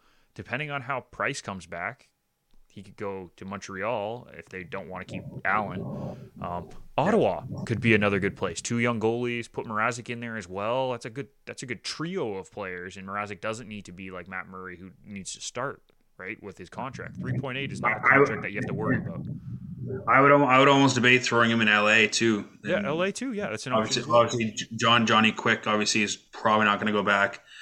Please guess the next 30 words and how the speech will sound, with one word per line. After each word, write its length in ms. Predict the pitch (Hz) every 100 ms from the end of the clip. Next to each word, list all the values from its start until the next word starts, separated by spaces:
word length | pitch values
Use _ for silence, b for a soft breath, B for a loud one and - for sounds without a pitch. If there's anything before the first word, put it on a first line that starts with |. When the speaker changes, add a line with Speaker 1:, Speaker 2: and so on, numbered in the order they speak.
| B B 101
Speaker 2:
unless 200 | 104 107
it's 100 | 101
on 120 | 101
a 80 | 92
very 260 | 101 107
reduced 340 | 101 101 98 -
contract. 520 | 95 92 95 95 - B B B B B -
Speaker 1:
Yeah. 380 | 98 98 98 95
Speaker 2:
Um, 220 | 92 90 _ _ _ -
and 200 | 110 107
have 300 | 110 110 107
Mrazek 540 | 110 113 113 113 -
be 240 | 110 113 113
a, 140 | 113
be 200 | 113 113
a 160 | 113 107
backup 540 | - 104 113 123 -
to 340 | 123 120 117 113
Cal 220 | 117 117
Peterson 400 | 139 - 113 104
or 80 | 104
be 180 | 113
a 160 | 117 113
one 320 | 113 120 123
B 220 | 120 127
option 360 | 120 117 - 123
to 60 | 120
Cal 300 | - 156 170
Peterson 580 | - - 160 - 92 -
Speaker 1:
Yeah, 120 | -